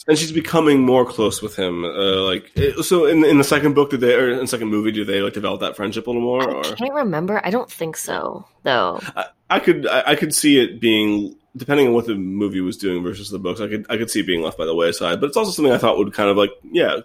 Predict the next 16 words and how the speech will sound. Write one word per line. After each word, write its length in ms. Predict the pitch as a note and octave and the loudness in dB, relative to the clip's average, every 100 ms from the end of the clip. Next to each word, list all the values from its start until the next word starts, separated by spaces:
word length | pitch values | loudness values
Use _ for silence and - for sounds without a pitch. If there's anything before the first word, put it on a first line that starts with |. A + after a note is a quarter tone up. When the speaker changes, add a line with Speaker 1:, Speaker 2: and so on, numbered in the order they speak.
| _ | _
Speaker 1:
co-, 140 | - | -4
build, 520 | - C3 D#3 D#3 C3+ C3+ | -4 4 6 6 4 4
build 180 | D#3+ | 6
on 180 | D3 C3+ | 6 4
her 320 | A#2+ A#2 A2 | 2 2 2
independence 540 | G#2 G#2 G#2+ G2 F2 - | 2 -2 -2 -6 -6 -8
a 20 | |
little 180 | E2 C#2+ | -10 -4
bit. 100 | A#3 | 4
Speaker 2:
Yeah, 280 | C4+ F3 C3+ | 6 6 2
and 160 | F#3 G#3 | 4 4
then 80 | A#3 | 6
there 180 | G#3+ G3 | 6 6
Speaker 1:
That's 40 | |
Speaker 2:
was, 100 | |
Speaker 1:
not 20 | F#3 | 4